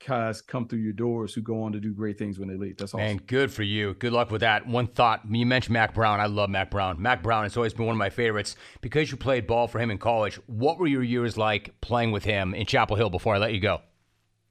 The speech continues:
Speaker 1: Uh, so I played for him from eighty-nine to nineteen ninety-four. I was in his second recruiting class at North Carolina the first time around. And what I'll tell you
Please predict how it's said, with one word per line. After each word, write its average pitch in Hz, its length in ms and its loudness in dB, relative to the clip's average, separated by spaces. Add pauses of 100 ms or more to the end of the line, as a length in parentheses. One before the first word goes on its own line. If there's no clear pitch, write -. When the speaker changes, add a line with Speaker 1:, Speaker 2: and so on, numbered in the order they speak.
(180)
Speaker 1:
Uh, 151 240 6
so 143 440 6
I 139 100 0
played 165 220 2
for 143 140 -4
him 143 180 -2
from 117 360 -4
eighty-nine 131 800 0
to - 100 -8
nineteen 113 400 -2
ninety-four. 110 480 -2
I - 20 0
was 107 140 -4
in 110 80 -2
his 104 140 -6
second 127 260 -2
recruiting 117 400 -4
class 110 400 -6
at 104 60 -6
North 113 200 -4
Carolina 110 340 -6
the 101 120 -6
first 110 320 -4
time 104 180 -6
around. 104 300 -8 (460)
And 123 120 -2
what 143 140 4
I'll 151 140 6
tell 147 200 0
you 120 380 -2